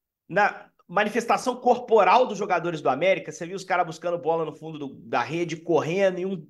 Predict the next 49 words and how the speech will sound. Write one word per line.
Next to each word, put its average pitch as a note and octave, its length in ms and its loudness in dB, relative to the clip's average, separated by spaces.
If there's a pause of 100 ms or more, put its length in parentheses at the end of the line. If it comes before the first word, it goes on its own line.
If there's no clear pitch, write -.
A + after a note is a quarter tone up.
(100)
gritando F3+ 340 2
com F#3+ 100 0
o - 20 2
outro, F#3+ 180 -4
"Vamos A3+ 320 2
lá, F#3 200 2
vamos G3 240 -10
pra F#3 160 0
dentro, G3+ 340 -4
vamos G3+ 120 -10
meter G3 220 -4
o G3 40 -2
segundo." F3+ 580 -4 (220)
A D3+ 100 0
torcida E3 320 -8
do E3+ 100 -2
América, D3+ 720 -2 (300)
naturalmente, E3 840 0
apoiou D#3+ 380 -2
um G#3 100 -4
pouco F#3 280 -2
mais, G#3+ 500 -2
a - 40 -20
torcida D#3+ 240 -18
do D#3 80 0
Atlético F#3 360 -4
tava A#3 160 0
em A#3 40 -6
número A#3 220 -2
parecido, A3 680 -8
tinha G#3 140 -6
mais F3+ 200 -2
atleticano, E3 720 -4 (280)
mas D3+ 200 -4
tava - 180 0
em - 20 -4
número F3+ 200 -2
parecido, E3+ 500 -2
a - 300 -18
torcida E3+ 220 -10
do - 20 6
Atlético F#3+ 360 -2
ficou G3+ 220 -2
apreensiva F#3+ 600 -2
com F#3+ 60 -14
aquele F#3+ 240 -2
gol E3+ 160 -2
no E3 60 -4
início, F3+ 440 -6